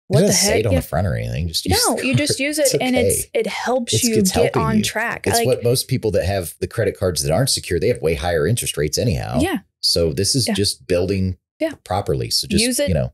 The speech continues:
Speaker 1: use it responsibly, build it up six months, twelve months, revisit with your bank or whoever that it's through and
Speaker 2: Yeah.
Speaker 1: be like, "Hey, you know, can I,"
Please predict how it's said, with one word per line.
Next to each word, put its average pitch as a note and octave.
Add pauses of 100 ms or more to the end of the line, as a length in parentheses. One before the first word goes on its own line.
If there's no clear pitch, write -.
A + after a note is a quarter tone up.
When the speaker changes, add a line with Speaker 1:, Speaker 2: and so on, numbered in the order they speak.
Speaker 1:
use A#3+
it C#4+
responsibly, B3
build A3+
it A#3
up A3+ (360)
six -
months, A#3
twelve A3
months, A3+ (380)
revisit A3
with G#3+
your G#3
bank G3
or A3
whoever G3+
that F3+
it's -
through C4+
and G3+
Speaker 2:
Yeah. F#3+
Speaker 1:
be F#3+
like, F3+
"Hey, D4
you G3+
know, G#3
can G#3
I," G#3